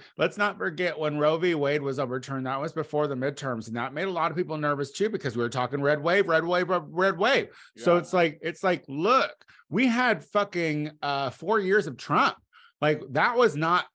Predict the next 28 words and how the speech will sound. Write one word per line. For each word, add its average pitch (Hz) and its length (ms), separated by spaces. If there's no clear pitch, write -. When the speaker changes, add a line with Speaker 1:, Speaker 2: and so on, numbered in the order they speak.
Speaker 1:
good 147 260
time 139 340
for 131 160
us. 131 360
We 175 220
fucking, 202 460
like, 151 260
and 175 100
it 170 140
was 175 220
all 214 400
liber-, 185 280
and 175 160
all 202 220
conservatives 135 640
gloating, 120 720
gloating, 123 540
gloating, 123 400
getting 131 220
their 123 120
fucking 131 380
tax 139 320
cut, 131 300
getting 147 220
all 135 120
their 135 120
fucking 127 280
bullshit. 127 440